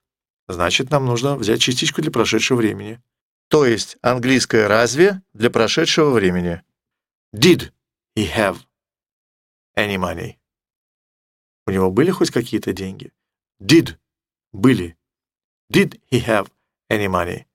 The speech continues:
Всё, вопрос обозначили, время показали. От артикля убежали через any. При помощи any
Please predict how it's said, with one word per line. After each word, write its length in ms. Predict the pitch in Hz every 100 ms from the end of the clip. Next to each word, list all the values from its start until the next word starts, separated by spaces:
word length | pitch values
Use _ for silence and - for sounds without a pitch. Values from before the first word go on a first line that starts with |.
| _ _ _ _
Всё, 320 | - 180 185 185
вопрос 520 | - - 120 131 127
обозначили, 460 | 110 104 131 147 143
время 280 | 110 131 127
показали. 500 | - 87 90 107 - - _ _
От 140 | 120 135
артикля 680 | 120 - 190 165 165 165 - -
убежали 680 | 113 107 107 135 160 156
через 300 | - 117 101
any. 480 | - 120 113 117 117 - _ _ _ _ _ _
При 120 | 107
помощи 320 | 110 113 -
any 540 | - 131 147 165 180